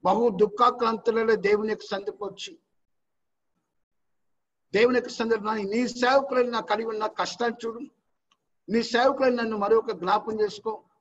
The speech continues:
నీ సేవకులను నాకు మనశ్శాంతం దయచేయి."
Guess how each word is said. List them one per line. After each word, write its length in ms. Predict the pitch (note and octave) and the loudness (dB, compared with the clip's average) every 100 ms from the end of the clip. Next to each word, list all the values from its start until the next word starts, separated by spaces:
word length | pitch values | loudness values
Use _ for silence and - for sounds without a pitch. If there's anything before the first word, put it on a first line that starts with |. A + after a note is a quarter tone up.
| _ _ - | _ _ -6
నీ 120 | G#3 A3+ | -2 -2
సేవకులను 460 | B3 B3+ B3 B3 | 0 0 0 -6
నాకు 240 | A3+ G#3+ F#3+ | -6 -4 -4
మనశ్శాంతం 640 | F3 E3+ A3 G#3 G#3 F#3 | -2 -4 -6 -6 -8 -8
దయచేయి." 440 | F3 - C#3 A2 | -8 -10 -16 -18